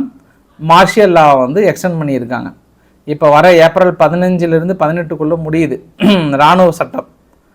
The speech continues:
கட்டாய ராணுவ சட்டம் வந்து முடியுது. அடுத்த ராணுவ சட்டம் வந்து ஆகஸ்ட் ஆறு வரைக்கும் எக்ஸ்டெண்ட் பண்ணியிருக்காங்க. ஏன்னா இன்னும் யுத்தம் முடியல இல்லையா, அதனால எக்ஸ்டெண்ட் பண்ணியிருக்காங்க. ரஷ்யா வந்து டினிப்ரோ பகுதியில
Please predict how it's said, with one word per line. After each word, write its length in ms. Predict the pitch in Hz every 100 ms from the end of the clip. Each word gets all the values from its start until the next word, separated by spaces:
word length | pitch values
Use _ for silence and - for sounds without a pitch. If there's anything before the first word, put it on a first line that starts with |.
| _ _ _
கட்டாய 340 | - 165 202 185
ராணுவ 300 | 170 170 156
சட்டம் 260 | 165 147
வந்து 200 | 139 160
முடியுது. 480 | 170 156 165 131 - - _ _ _
அடுத்த 580 | 175 196 214 196 180 165
ராணுவ 340 | 165 170 165
சட்டம் 320 | 160 143 147
வந்து 440 | 139 147 208 196 147
ஆகஸ்ட் 480 | 135 170 175 - 170
ஆறு 380 | 139 127 156
வரைக்கும் 440 | 151 143 160 165 131
எக்ஸ்டெண்ட் 300 | 131 175 160
பண்ணியிருக்காங்க. 340 | 143 135 139
ஏன்னா 80 | 160
இன்னும் 260 | 180 180 156
யுத்தம் 400 | 156 180 165 156
முடியல 180 | 151
இல்லையா, 300 | 143 139 151 - _ _ _
அதனால 260 | 147 170 151
எக்ஸ்டெண்ட் 280 | 165 170
பண்ணியிருக்காங்க. 600 | 156 131 117 123 127 214 - _ _ _
ரஷ்யா 360 | 160 160 247 208
வந்து 420 | 190 233 240 202
டினிப்ரோ 480 | 175 214 226 214 208
பகுதியில 500 | 175 147 139 131 123